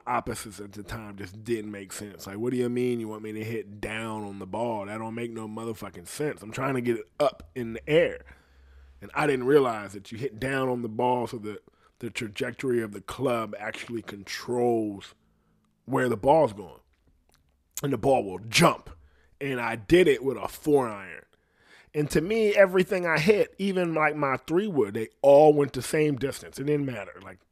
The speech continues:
hundred fifty yards, hundred fifteen, in,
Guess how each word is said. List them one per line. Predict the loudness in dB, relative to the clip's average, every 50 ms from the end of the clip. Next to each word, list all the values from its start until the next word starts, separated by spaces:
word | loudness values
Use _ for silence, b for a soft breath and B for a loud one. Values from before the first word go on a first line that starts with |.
| _ b b b b b b b b b b
hundred | 2 4 6 6 6 4 4 2
fifty | 2 2 2 2 2 0
yards, | 2 2 2 2 2 4 4 6 6 4 4 2 0 0 -2 -4 -6 -6
hundred | -4 -4 -2 -2 -2 -4 -6 -4
fifteen, | -4 -4 -4 -4 -6 -10 -8 -8 -6 -8 -8 -8 -6
in, | -4 -4 -4